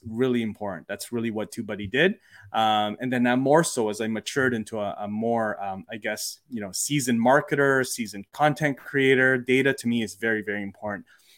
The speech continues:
And so anytime I can get more data about certain things, about my content, about, you know, trends, about the audience, about the,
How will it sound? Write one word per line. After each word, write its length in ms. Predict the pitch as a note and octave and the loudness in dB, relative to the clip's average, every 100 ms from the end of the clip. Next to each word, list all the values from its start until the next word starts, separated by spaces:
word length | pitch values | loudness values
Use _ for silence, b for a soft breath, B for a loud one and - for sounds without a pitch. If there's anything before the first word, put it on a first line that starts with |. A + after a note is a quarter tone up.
| B | B
And 220 | A#2 A2+ | -4 -2
so 400 | - A#2+ A2 G#2+ | -2 0 2 0
anytime 460 | - C3 C#3+ C3+ B2+ | 0 0 0 2 2
I 80 | A2 | 2
can 160 | A#2+ | 0
get 160 | A2+ G#2+ | -2 -2
more 180 | A2 G#2+ | -4 -4
data 540 | G2 C#3 D3 G#2+ A2+ | 0 2 6 6 4
about 360 | G2 A2 G#2+ - | 2 -2 -2 -4
certain 260 | - A2+ - | -8 -8 0
things, 340 | F3+ F3+ D3 A#2+ | 4 4 4 0
about 160 | G#2+ | -4
my 100 | G#2 | -4
content, 600 | G2+ D3+ C#3+ C#3+ C3+ A#2+ | -2 2 2 2 -2 -2
about, 320 | G#2+ G#2+ G2 B B B - | -4 -6 -6 B B B -8
you 80 | A2 | -4
know, 140 | G2 | -4
trends, 520 | - - D#3 C#3 B2 | -4 6 8 8 4
about 220 | A2 G#2+ | -2 -4
the 80 | - | 0
audience, 540 | A2 C#3 C3 A#2 - A2+ | 6 6 6 0 -2 -6
about 260 | G#2+ A2 | -6 -6
the, 260 | A2+ G2+ | -4 -4